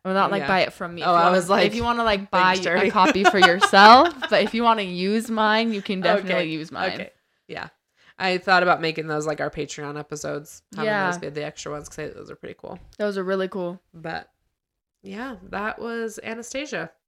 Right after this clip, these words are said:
Speaker 1: This is a tragic story.
Speaker 2: Tragic story. And not a lot of truths in that
Speaker 1: No.
Speaker 2: movie at all,
Speaker 1: Sadly.
Speaker 2: actually.
Speaker 1: Sadly,
Speaker 2: It's a
Speaker 1: there was
Speaker 2: really
Speaker 1: no
Speaker 2: good movie.
Speaker 1: talking bat.
Speaker 2: There was not a tar-,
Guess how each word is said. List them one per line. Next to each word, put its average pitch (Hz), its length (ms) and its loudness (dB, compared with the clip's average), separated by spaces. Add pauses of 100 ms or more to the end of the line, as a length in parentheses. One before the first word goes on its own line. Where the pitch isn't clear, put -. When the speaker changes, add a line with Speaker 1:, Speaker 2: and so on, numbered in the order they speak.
Speaker 1:
This 208 100 -16
is 208 60 -14
a 180 220 -12
tragic 214 580 -2
story. 180 540 0 (180)
Speaker 2:
Tragic 147 500 -14
story. - 420 -20 (500)
And 151 200 -16
not 151 220 -16
a - 80 -16
lot 165 200 -12
of 165 60 -18
truths - 580 -16
in 165 200 -16
that 165 120 -10
Speaker 1:
No. 196 280 -6
Speaker 2:
movie 180 260 -12 (160)
at 170 180 -10
all, 165 420 -14
Speaker 1:
Sadly. 214 640 -8
Speaker 2:
actually. 226 520 -10 (480)
Speaker 1:
Sadly, 214 280 -4
Speaker 2:
It's 240 60 0
a - 40 0
Speaker 1:
there 226 60 2
was 220 180 2
Speaker 2:
really 226 120 0
Speaker 1:
no 220 100 -2
Speaker 2:
good 214 120 -4
movie. 214 80 -6
Speaker 1:
talking 202 440 -2
bat. 185 520 -4 (320)
Speaker 2:
There 190 160 -4
was 165 600 -4 (160)
not 147 360 -6
a 147 60 -14
tar-, 147 300 -12